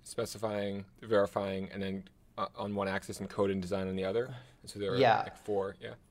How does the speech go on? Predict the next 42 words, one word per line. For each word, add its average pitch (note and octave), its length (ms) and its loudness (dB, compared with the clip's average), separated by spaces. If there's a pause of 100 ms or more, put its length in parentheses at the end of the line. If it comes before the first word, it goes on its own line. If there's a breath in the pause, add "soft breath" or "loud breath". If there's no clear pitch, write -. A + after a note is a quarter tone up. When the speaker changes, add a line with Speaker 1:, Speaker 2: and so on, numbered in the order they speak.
(160)
Speaker 2:
Again, C#3 440 12
yeah, A2+ 220 8
very, D#3+ 260 12
very, C#3 240 10
very, A#2+ 520 8
very, G#2+ 540 4
like, G2+ 300 4
broad, G#2 560 8 (220)
probably B2+ 640 8
wrong, A2 480 6
but A2+ 240 2
wrong B2 220 8
in A2+ 80 0
a - 20 0
very G#2+ 260 4
useful G2+ 300 -4
way. G#2 280 -10 (1300 soft breath)
Speaker 1:
<laughs> B2+ 100 -10 (360 loud breath)
Okay. G#2+ 320 0 (1700 soft breath)
Um, G#2 480 0
so, C3+ 260 6
yeah, B2 160 8
do G#2+ 100 -2
you A2+ 80 2
wanna G#2+ 160 4
talk A2 200 2
about G#2 240 6
each A2+ 180 -6
of A2+ 60 -4
the G#2 60 -4
four G#2 200 0
quadrants G#2+ 380 2
a B2+ 40 -10
bit, B2+ 220 2
or, G2 200 2
yeah, G2+ 120 0
wh-, F#2+ 220 -6
what's G#2+ 220 -4
the, A2+ 120 -6
what's A#2 220 0
the A#2 100 2
next, - 440 0